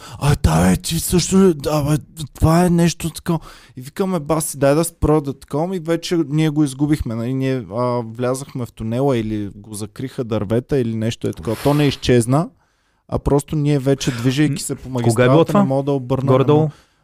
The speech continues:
Speaker 1: Ам, ще излъжа, май месец ли се случваше?
Speaker 2: Не, та година.
Speaker 1: Тази година,
Speaker 2: Не, бе.
Speaker 1: две хиляди и двайсета. Две хиляди и двайсета,
Speaker 2: Те да
Speaker 1: бе. Имаме
Speaker 2: Д-,
Speaker 1: подкаст,
Speaker 2: добре,
Speaker 1: съм
Speaker 2: добре,
Speaker 1: правил.
Speaker 2: окей.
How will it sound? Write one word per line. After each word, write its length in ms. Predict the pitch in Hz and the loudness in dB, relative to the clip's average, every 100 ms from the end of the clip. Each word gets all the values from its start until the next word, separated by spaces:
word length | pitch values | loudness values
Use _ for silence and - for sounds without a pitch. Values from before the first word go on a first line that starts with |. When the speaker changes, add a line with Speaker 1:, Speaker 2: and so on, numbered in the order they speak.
| _ - | _ -10
Speaker 1:
Ам, 520 | 117 113 110 110 113 - | -6 -4 -6 -8 -10 -12
ще 260 | - - | -12 -8
излъжа, 360 | 113 113 135 151 | -4 -2 -2 -2
май 260 | 127 113 | -2 -2
месец 520 | 117 127 131 135 - 139 | -2 -2 -4 -6 -8 -6
ли 100 | 131 | -6
се 160 | - | -6
случваше? 400 | 127 131 120 110 | -8 -6 -4 0
Speaker 2:
Не, 100 | 110 | 0
та 160 | 120 120 | 2 2
година. 320 | 120 85 80 - | 2 0 -6 -6
Speaker 1:
Тази 260 | - 123 127 | -2 0 0
година, 280 | 131 117 113 | -4 -4 -6
Speaker 2:
Не, 60 | |
бе. 60 | 95 | -2
Speaker 1:
две 80 | 117 | 0
хиляди 80 | 95 | 2
и 40 | |
двайсета. 360 | 95 113 - - _ _ _ _ | 2 0 -2 -14 _ _ _ _
Две 100 | 104 | -2
хиляди 120 | 110 | 0
и 40 | 113 | 2
двайсета, 300 | 135 143 135 | 4 4 4
Speaker 2:
Те 60 | |
да 80 | 139 | 2
Speaker 1:
бе. 100 | 139 | 0
Имаме 340 | 143 202 220 | 0 0 0
Speaker 2:
Д-, 120 | 185 156 | -2 0
Speaker 1:
подкаст, 180 | 175 | 0
Speaker 2:
добре, 240 | 123 113 123 | 2 2 2
Speaker 1:
съм 180 | - 127 | 0 0
Speaker 2:
добре, 220 | 120 135 | 2 2
Speaker 1:
правил. 220 | 110 104 | 2 0
Speaker 2:
окей. 220 | 123 143 | 0 -2